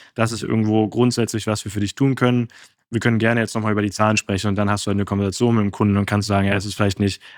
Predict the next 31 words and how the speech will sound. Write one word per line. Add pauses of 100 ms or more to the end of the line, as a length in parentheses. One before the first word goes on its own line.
acht
Prozent,
sondern
sechs
Prozent. (360)
Und
mit
dem
Pitch
fühlst
du
dich
dann
wohl,
ähm,
zum
C
F
O
zu
gehen.“ (260)
Und
diese, (480)
diese,
diese
Gemeinsamkeit
oder
diese,
diese
Kollaboration (180)
hilft